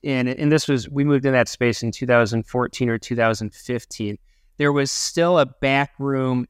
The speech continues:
in the space that was a legacy server room, right? They just had, like, empty racks and racks, right? And all the cooling and everything that, that had put in the room. A-, and same as you, we were running on Heroku, right? Type of thing. And just the, the night and day difference of,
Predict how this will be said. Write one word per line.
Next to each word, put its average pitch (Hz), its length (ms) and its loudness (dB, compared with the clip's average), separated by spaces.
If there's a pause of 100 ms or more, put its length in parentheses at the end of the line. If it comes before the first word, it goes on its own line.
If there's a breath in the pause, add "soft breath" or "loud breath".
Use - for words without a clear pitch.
in 139 160 0
the 127 100 0
space 127 560 -2
that 127 120 -2
was 127 120 0
a 127 80 2
legacy 127 540 0
server 135 500 -2
room, 107 300 -4 (360)
right? 131 340 0
They 143 80 -2
just 139 220 -4
had, 135 160 0
like, 120 300 -4
empty 156 440 0
racks 135 480 -4
and 131 140 0
racks, 123 540 -2
right? 117 360 0
And 123 140 -2
all 131 160 2
the 131 140 -4
cooling 135 680 -2
and 123 140 -2
everything 123 840 -2
that, 120 220 -8
that 127 120 -2
had 123 180 -8
put - 260 -8
in - 80 -8
the 139 80 -2
room. 151 240 0 (480)
A-, 202 140 4
and 180 140 2
same 196 280 2
as 170 160 0
you, 220 240 2 (220)
we 156 120 0
were 170 140 0
running 151 300 2
on 135 160 0
Heroku, 127 360 -2 (300)
right? 127 300 2
Type 127 240 0
of 117 120 0
thing. 110 360 -4
And 131 100 0
just 123 220 -4
the, 131 140 -4
the 135 140 0
night 143 300 2
and 139 140 -2
day 131 220 4
difference 117 720 -4
of, 113 500 -2